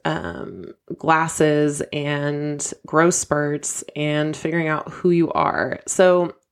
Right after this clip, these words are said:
we've managed to make it from literally that age, um, all the way up to being adults. And so she is especially, especially important in my life. And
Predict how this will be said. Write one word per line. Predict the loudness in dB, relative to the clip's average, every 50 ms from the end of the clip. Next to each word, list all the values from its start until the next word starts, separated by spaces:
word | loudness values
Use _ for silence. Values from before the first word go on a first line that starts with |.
| _
we've | -4 -2 0 0 0 0 0
managed | 2 2 2 4 4 4 4 4 2 0 -2 -2 -2
to | 0
make | 2 2 2 2 2 2
it | 2 2 2 0 -2 -6
from | -4 -2 0 0 2 2 0 0 -2 -4 -8 _ _ -20 -20 -20 -20 _ _ _ _ -2
literally | 2 4 4 4 4 2 0 0 2 2 2
that | 2 2 2 4 4 2 2 0 2
age, | 2 4 4 4 4 2 0 0 -4 -8 -10 -12 -16 _ _ _ _ _ _ -14 -6 -2
um, | 0 0 0 2 0 2 0 0 0 -2 -4 -6 -8 -10 _ _ _ _ _ _ 4
all | 4 6
the | 6 6
way | 4 4 4
up | 2 -2 -4 -4 -6
to | -4 -2
being | 0 0 0 0
adults. | -2 -2 -2 -2 -2 -2 -4 -6 -8 -10 -10 -8
And | -8 -6 -6
so | -4 -2 0 2 4 4 4 2 2 0 -4 _ _ _ _ _ _ _ _ _ _ _ _
she | -4 0 4 6 6
is | 6 4 2 -2 -2
especially, | -2 -2 -2 0 -2 -2 0 0 -2 -2 0 0 0 0 0 -2 -2 -4 -8 -10
especially | -6 0 2 2 2 2 2 0
important | -2 -2 -4 -4 -4 -4 -4 -6 -6 -6 -6 -8 -10 -12
in | -10 -8
my | -6 -6
life. | -6 -4 -4 -4 -4 -6 -10 -14 -20 _ _ _ _ _ _ _ _ -2
And | 0 2 2 2 0 0 0 -2 -2 -2